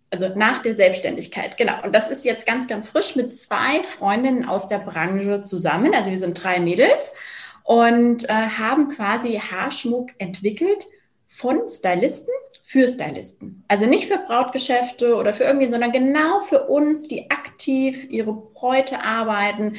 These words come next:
im Friseursalon oder auch als Herren-Make-up-Artist. Also wirklich gezielt für uns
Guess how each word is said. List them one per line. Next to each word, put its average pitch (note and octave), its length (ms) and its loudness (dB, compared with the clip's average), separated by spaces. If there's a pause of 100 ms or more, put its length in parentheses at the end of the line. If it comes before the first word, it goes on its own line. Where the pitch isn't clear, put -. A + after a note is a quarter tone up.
(240)
im C#4+ 180 4
Friseursalon G#3 1080 0
oder C4+ 320 2
auch A3+ 80 -4
als G#3+ 180 -2
Herren-Make-up-Artist. G#3 1200 -2
Also G#3 220 0 (260)
wirklich D4 440 0
gezielt D4 400 -4
für - 160 -6
uns A4+ 420 -2